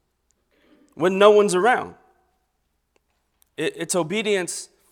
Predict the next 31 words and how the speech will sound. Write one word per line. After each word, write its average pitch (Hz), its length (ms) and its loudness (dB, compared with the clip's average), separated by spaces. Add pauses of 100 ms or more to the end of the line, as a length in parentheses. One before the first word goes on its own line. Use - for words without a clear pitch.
(800)
out 165 160 2
of 156 140 -2
an 143 140 -2 (100)
overflow 160 880 -2
of 117 220 -6
your 156 260 -2
love 147 340 -2
for 139 160 -14
the 117 140 -8
Lord, 95 640 -10 (220)
a 107 80 -10
love 113 280 -6
that 95 140 -10
Saul 104 260 -8
did 95 140 -14
not 82 280 -16
have. - 480 -20 (1120)
Jesus' 131 560 -8
own 123 220 -4
words 92 300 -6
in 90 80 -14
John 92 240 -8
fourteen, 90 480 -14
verse 78 240 -20
twelve. - 260 -20 (2250)
"Truly, 147 340 -6
truly, 110 380 -8
I 92 80 0
say 92 240 -10
to 92 80 -14
you, 87 240 -16